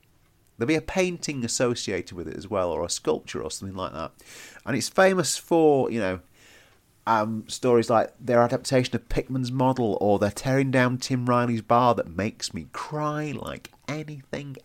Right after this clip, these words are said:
every time. My voice goes all shaky again at this point. But anyway, we're talking about Silent Snow, Secret Snow today. And this one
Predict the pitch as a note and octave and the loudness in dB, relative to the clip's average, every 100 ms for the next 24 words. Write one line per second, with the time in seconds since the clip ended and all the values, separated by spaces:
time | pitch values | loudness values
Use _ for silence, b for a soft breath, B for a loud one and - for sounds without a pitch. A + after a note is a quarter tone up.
0 | - - A#2 A2+ - - - B2 C#3 A#2 | -8 -8 -8 -14 -14 -12 -6 -2 -2 -2
1 | A#2+ A#2 A2 - B B B _ _ - | -4 -8 -12 -16 B B B _ _ -16
2 | D#2+ F2 - _ E2 G2+ C2+ A2+ B2 - | -14 -14 -18 _ -18 -12 -4 -4 -4 -6
3 | D#2+ - D2 - - E2+ - B1+ - D2 | -6 -2 -4 -2 0 0 0 -8 -2 0
4 | C#2+ - - - B1 - B B B B | 0 -8 -12 -12 -14 -14 B B B B
5 | - D3 G#3+ F#3+ B2+ G#3+ A#3+ D4+ - C4 | 0 4 6 8 8 8 6 2 4 2
6 | - G#3+ G3+ F#3+ - - G#3+ G3+ F#3+ - | 2 2 2 0 -2 -4 0 0 0 -2
7 | G#3+ A3 - D3+ - F#3+ F3+ E3 - B2+ | -2 -4 -4 -4 -4 -4 -4 -4 -6 0
8 | G2+ C#3+ D3+ - B B B B B B | 2 2 -2 -14 B B B B B B
9 | B _ _ _ _ _ _ _ _ _ | B _ _ _ _ _ _ _ _ _
10 | B2+ E3 F3+ G3+ - B3 A#3 A#3 A3 G3+ | -2 0 0 0 2 4 6 4 2 -6